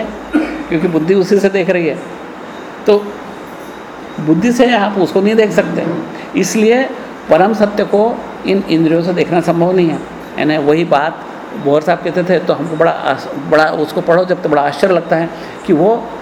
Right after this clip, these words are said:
वास्तव में कितने परमेश्वर के आशीर्वाद से या उनके अनुग्रह से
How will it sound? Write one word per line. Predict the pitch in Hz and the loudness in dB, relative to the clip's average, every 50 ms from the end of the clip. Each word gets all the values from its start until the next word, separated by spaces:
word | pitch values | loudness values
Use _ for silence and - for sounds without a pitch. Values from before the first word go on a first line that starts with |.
| - - - - - | -14 -14 -10 -6 -2
वास्तव | 147 143 143 143 - 190 | -2 -2 -2 -2 0 0
में | 196 214 233 233 - | 2 2 0 0 -2
कितने | - 175 - 175 175 190 214 - - - - - - - - - - - - - | -6 -4 -2 0 0 0 0 0 -2 -6 -10 -12 -14 -14 -14 -14 -16 -10 -4 0
परमेश्वर | 147 143 139 151 147 139 - - 156 - - | 0 0 0 0 -2 -2 -2 -4 -4 -4 -4
के | - 175 180 202 190 - - - - - - - - - - - - - | -2 -2 -2 -2 -4 -8 -12 -14 -14 -14 -14 -16 -16 -16 -16 -10 -6 -4
आशीर्वाद | 127 123 123 - - 143 135 135 139 143 147 | -4 -2 -2 -2 0 0 2 2 2 0 -2
से | - - - 185 180 170 - - - - - - - - - - - | -4 -6 -6 -4 -4 -4 -6 -8 -12 -14 -14 -14 -14 -14 -12 -6 -2
या | 165 151 | 0 0
उनके | 156 143 135 147 - 185 | 2 2 0 0 0 -2
अनुग्रह | 170 - 131 131 139 143 139 139 165 175 | -2 0 0 0 2 2 2 2 2 2
से | 165 - 196 220 | 2 0 0 0